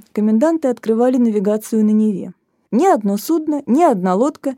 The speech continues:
не смели появляться до этой церемонии на Невских водах.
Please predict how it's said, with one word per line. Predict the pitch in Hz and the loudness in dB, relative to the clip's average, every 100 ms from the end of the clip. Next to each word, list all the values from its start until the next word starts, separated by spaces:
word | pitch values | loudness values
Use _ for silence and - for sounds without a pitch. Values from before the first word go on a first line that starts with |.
| - | -2
не | 226 | -2
смели | 240 330 330 | 0 0 0
появляться | 226 233 220 220 208 214 | 2 2 4 2 2 0
до | 208 | 2
этой | 196 185 | 0 -2
церемонии | - 170 175 247 330 320 | -6 -4 0 0 0 -2
на | - 170 | -4 -4
Невских | 185 214 208 - | -4 -6 -12 -10
водах. | 160 - 180 | -6 -6 -8